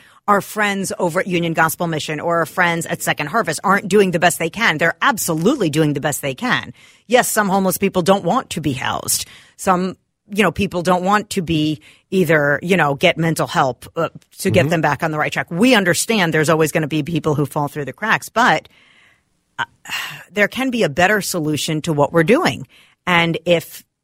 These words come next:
Speaker 1: we didn't grow up with social media, but it exists now. If social media can help solve the problems, and, and I'm not saying Josh, Josh is solving immediate problems by giving hungry people something to eat,
Speaker 2: Mm-hmm.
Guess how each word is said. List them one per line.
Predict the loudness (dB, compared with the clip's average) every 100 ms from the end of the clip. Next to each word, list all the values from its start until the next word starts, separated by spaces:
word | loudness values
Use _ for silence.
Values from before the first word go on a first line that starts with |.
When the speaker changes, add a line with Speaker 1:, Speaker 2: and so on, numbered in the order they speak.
| -10
Speaker 1:
we | -4
didn't | 0
grow | 2 2
up | 2
with | -2
social | -2 -2 0
media, | 0 2 2
but | 2 2
it | 0
exists | 0 0 -2 -2
now. | 0 0 0
If | -4
social | -4 -4 -2
media | -2 0 -2
can | -4 -8
help | -8 -4
solve | -4 -4
the | -4
problems, | -4 -2 0 0 -2 -6 -10 -4
and, | -2 -2 -6 _
and | -4 -4 -6 _ _ -4
I'm |
not | -2 -2
saying | -2 -2
Josh, | 0 -2 -4 -18 _
Josh | -2 -2
is | -4
solving | -2 -2 -2 -4
immediate | -2 -2 -2 -4
problems | -4 -6 -6 -8
by | -2 2
giving | 2 2
hungry | 0 0 0
people | -2 -2
something | -2 0 0 -2
to | -4
eat, | -8 -8
Speaker 2:
Mm-hmm. | -6 -4